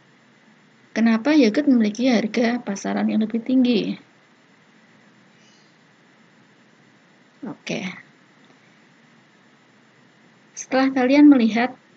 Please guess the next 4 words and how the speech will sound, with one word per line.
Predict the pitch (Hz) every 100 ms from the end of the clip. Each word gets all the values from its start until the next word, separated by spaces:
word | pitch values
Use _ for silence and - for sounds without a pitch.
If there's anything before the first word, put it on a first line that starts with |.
| _
video | - 220 - 226 226
pembuatan | 226 226 214 196 214 214
yogurt, | 196 190 208 226 285 - _ _ _ _ _ _ _ _ _ _ _ -
kalian | 202 208 233 240 247 269 -